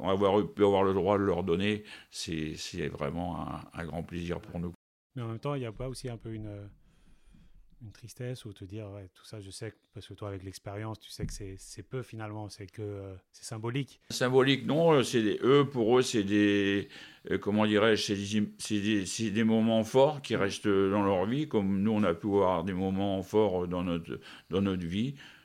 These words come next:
Speaker 1: Donc, ça reste des moments inoubliables. Et puis, eux, euh, pour eux aussi, de, de, de voir, euh, leur équipe participer à une grande compétition, euh, c'est un
Speaker 2: Ouais,
Speaker 1: honneur,
Speaker 2: c'est
Speaker 1: quoi.
Speaker 2: important.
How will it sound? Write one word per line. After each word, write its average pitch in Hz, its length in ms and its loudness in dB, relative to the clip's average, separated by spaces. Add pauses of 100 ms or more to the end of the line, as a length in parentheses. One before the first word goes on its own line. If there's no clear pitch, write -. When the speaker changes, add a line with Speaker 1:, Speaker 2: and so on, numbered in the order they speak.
Speaker 1:
Donc, 85 220 -4
ça 98 180 2
reste 107 220 2
des 98 100 -2
moments 98 380 0
inoubliables. 104 560 0
Et 73 80 -4
puis, 87 300 -8
eux, 90 360 0 (480)
euh, 85 420 0 (140)
pour 104 240 2
eux 101 40 6
aussi, 127 440 -2
de, 95 180 -2
de, 85 340 -2 (440)
de 87 140 -4
voir, 101 440 4
euh, 87 320 -2 (240)
leur 92 220 4
équipe 104 380 0
participer 104 720 -2
à 95 80 4
une 92 180 0
grande 92 240 -2
compétition, 95 800 -4 (440)
euh, 80 600 -4
c'est 90 240 -6
un 82 100 0
Speaker 2:
Ouais, 80 60 -4
Speaker 1:
honneur, 113 260 0
Speaker 2:
c'est 104 100 -6
Speaker 1:
quoi. 90 100 -6
Speaker 2:
important. 92 280 -8